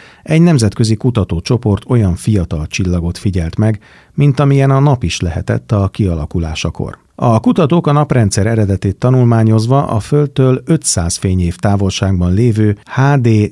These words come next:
száznegyvennégy négyharminckettő elnevezésű csillagot vizsgálták, amit egy poros korong vesz körül. Az új adatok révén eddig sosem látott részletek derültek ki a korong belső régiójából,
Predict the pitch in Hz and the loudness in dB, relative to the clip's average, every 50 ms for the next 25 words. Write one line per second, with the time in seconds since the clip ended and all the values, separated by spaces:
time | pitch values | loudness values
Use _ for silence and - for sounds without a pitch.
0 | - _ - - - 127 139 147 135 143 139 127 120 123 120 117 113 113 117 120 | -6 _ -8 -4 -2 0 0 0 2 2 0 2 2 2 2 4 4 4 4 2
1 | 120 123 73 - 123 139 127 110 - - 92 92 92 92 87 80 - - - 113 | 2 0 0 0 2 2 2 0 0 -2 -4 -4 -2 -4 -6 -6 -6 -4 -4 -4
2 | 98 - _ - 87 85 87 98 95 95 92 92 87 90 85 90 87 - - - | -4 -4 _ -4 -4 -2 -2 -2 -2 -2 -2 -2 -2 -4 -4 -4 -6 -6 -6 -6
3 | 85 - - 110 101 95 92 82 90 90 - - 107 104 101 104 95 92 - 113 | -8 -4 -2 -2 0 0 -2 -2 -4 -4 -4 -4 -4 -2 -2 -2 -4 -2 -2 -2
4 | 113 113 - - - - 123 123 127 123 127 120 120 - - 170 147 101 87 - | -4 -4 -6 -10 -6 0 2 2 2 2 2 0 -2 0 0 0 0 0 0 -2
5 | - - - 107 92 82 82 82 80 82 82 - - - - 85 76 73 60 - | -2 -2 -2 0 0 0 -2 -2 -2 -2 -4 -4 -2 -2 -2 -4 -4 -4 -8 -12
6 | - _ _ _ _ - 127 117 110 110 104 - - 214 226 214 175 165 180 165 | -16 _ _ _ _ -2 0 2 2 2 2 2 2 2 2 2 2 0 0 0
7 | 156 131 135 123 123 139 139 151 151 131 127 131 139 143 - 139 135 123 123 131 | 0 2 0 0 0 2 2 2 2 2 2 2 2 0 0 0 -2 0 0 -2
8 | 123 - - 147 131 - 110 98 95 92 90 87 - 101 90 - 104 104 95 - | 0 0 -2 -2 0 0 0 0 2 2 0 -2 -2 -4 -2 -2 -2 -2 0 -2
9 | 110 101 - 104 98 101 110 104 107 104 101 104 110 104 - - 127 123 123 - | -4 -2 -2 -4 -4 -2 -2 0 0 0 0 0 -2 -4 -2 -2 -2 -2 -2 -6
10 | - - - - _ - - 113 - - 143 135 127 120 120 113 107 117 120 110 | -14 -20 -20 -20 _ -4 -4 -4 -2 0 0 2 2 4 2 2 2 2 2 2
11 | 95 92 - - 90 90 95 95 95 95 90 95 92 92 90 92 92 92 90 92 | 0 -2 -2 -2 -2 -2 0 0 -2 -2 -2 -2 -2 -2 0 0 0 -2 0 0
12 | 104 104 104 | 0 0 0